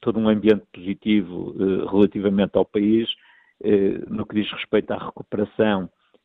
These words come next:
eh, eh, de um conjunto de indicadores económicos, as Forças Armadas ainda não sentem isso. Por exemplo, ainda recentemente ouvimos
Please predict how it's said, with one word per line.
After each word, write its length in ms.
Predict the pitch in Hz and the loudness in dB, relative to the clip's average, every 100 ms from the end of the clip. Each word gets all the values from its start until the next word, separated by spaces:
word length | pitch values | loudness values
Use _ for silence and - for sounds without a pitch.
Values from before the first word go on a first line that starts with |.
| - | -2
eh, 60 | |
eh, 720 | 98 92 - 101 95 92 - 92 | -2 0 0 2 4 4 0 2
de 80 | |
um 100 | 107 | 2
conjunto 640 | 101 107 101 120 113 - 95 | 2 0 2 2 2 -2 -6
de 140 | 98 | -2
indicadores 540 | 104 98 110 101 107 107 | -2 -2 -2 0 0 -2
económicos, 680 | - 107 101 107 117 - - - | -10 -4 -2 0 -2 -6 -12 -12
as 80 | - | -8
Forças 380 | 131 - 117 | -8 -8 -2
Armadas 440 | 120 120 131 123 117 | -2 0 0 2 0
ainda 240 | 127 127 | 2 2
não 180 | 123 123 | 2 0
sentem 380 | - 117 117 113 | 2 0 0 -4
isso. 200 | 147 143 _ | -4 -4 _
Por 80 | 104 | -4
exemplo, 360 | 98 104 - | -2 0 -2
ainda 160 | 98 104 | -2 -2
recentemente 600 | - 113 98 101 104 107 | -4 -6 -6 -4 -4 -2
ouvimos 440 | 101 110 110 95 | -2 0 -2 -4